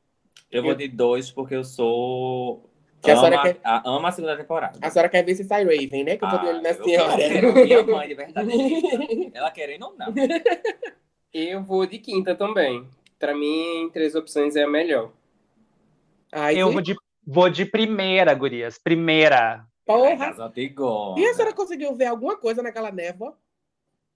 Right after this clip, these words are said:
Speaker 4: Do quê?
Speaker 1: A, a imagem borrada, né?
Speaker 4: Ah, consegui sim, co-, consegui ver sim. E outra coisa, né, gurias? Ah, ah, ter visto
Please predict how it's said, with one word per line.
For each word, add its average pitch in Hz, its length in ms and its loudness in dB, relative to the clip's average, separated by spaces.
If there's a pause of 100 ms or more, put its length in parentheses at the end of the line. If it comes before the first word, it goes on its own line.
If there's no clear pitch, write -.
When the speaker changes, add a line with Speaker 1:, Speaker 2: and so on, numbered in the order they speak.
(160)
Speaker 4:
Do 143 200 0
quê? 120 340 4 (800)
Speaker 1:
A, 165 420 -8
a 127 60 -10
imagem - 320 -10
borrada, 240 480 -4
né? 349 540 -4 (920)
Speaker 4:
Ah, 269 340 6
consegui 262 480 -2
sim, 240 280 -2
co-, 240 320 2
consegui 240 320 -4
ver 240 160 2
sim. 233 260 -6
E 220 280 0
outra 202 260 2
coisa, 240 280 6
né, 165 160 2
gurias? 160 420 2 (380)
Ah, 170 240 6 (300)
ah, - 40 -4 (760)
ter 302 280 8
visto 214 600 -2